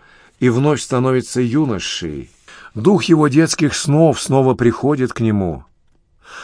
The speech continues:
Он вглядывается в неведомый мир. Смотри, повсюду толпятся приключения и открытия.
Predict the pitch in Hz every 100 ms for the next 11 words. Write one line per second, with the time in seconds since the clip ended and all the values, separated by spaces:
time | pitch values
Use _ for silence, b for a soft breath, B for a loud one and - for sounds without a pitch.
0 | B 120 135 123 120 156 180 156 156 147
1 | - - 139 131 123 - _ _ _ _
2 | _ _ 110 127 120 165 151 156 147 143
3 | 90 _ _ _ _ _ _ _ _ _
4 | _ _ _ - 117 135 - 180 131 82
5 | _ _ _ _ _ _ _ _ _ _
6 | _ _ _ 135 127 - 208 165 170 156
7 | 147 - 170 165 151 - 143 135 135 -
8 | 190 190 175 170 - 165 151 - 156 202
9 | 165 - 117 -